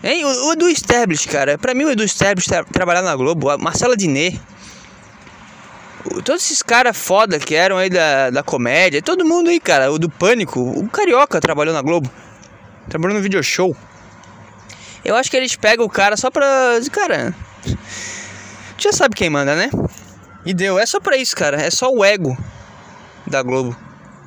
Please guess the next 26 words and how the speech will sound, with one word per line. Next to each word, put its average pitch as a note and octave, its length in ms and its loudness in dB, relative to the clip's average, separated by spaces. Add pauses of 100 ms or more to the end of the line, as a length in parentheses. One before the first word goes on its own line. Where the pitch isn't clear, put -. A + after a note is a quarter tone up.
(600)
do C#3 100 -4
cara D#3 340 0
da A#2+ 80 0
Globo, B2+ 280 -2
né, A#2 80 -2
porque - 160 -6
a - 20 -2
Globo C3 220 -2
não C3 80 -2
é B2 80 -2
uma B2+ 120 -4
pessoa. C#3 400 -6 (2000)
Eu F3+ 80 0
acho B3 160 -2
que - 80 -2
é A#3+ 40 -4
só B3+ 260 -2
um, G#3 580 0 (1120)
é, - 220 -8
é G3 80 -4
só D#4 180 -2
um, B3 440 0
um G3+ 40 0
filho B3+ 240 0
da A3+ 160 2
puta G3 520 -2